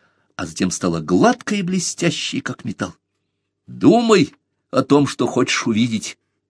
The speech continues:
приказал Вася. И вдруг в тазу возникла моя комната, и в ней отец и мать.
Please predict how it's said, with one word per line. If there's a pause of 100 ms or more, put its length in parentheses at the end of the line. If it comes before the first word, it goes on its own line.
(100)
приказал
Вася. (760)
И
вдруг
в
тазу (720)
возникла
моя
комната, (760)
и
в
ней
отец
и
мать.